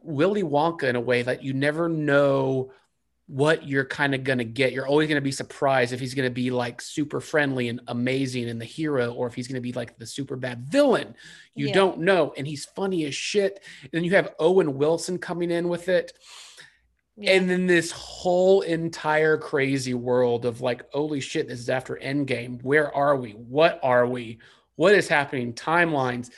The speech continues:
Speaker 1: It's crazy. It's good. I like it.
Speaker 2: Mm-hmm.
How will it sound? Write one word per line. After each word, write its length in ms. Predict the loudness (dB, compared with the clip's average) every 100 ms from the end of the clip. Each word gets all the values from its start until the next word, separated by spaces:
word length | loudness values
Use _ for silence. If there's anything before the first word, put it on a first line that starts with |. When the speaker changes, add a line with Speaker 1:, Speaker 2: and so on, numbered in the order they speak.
| -20 -18 -6
Speaker 1:
It's 180 | -6 -4
crazy. 920 | -8 0 6 6 6 2 -2 -4 -10 -16 -18 -20 -20 _ _ _ _ _ _ _ _ _ _ _
It's 180 | 0 2
good. 500 | 6 6 6 0 -16 _
I 80 | 0
like 320 | 4 2 2
it. 160 | -4 -6
Speaker 2:
Mm-hmm. 360 | -12 -12 -12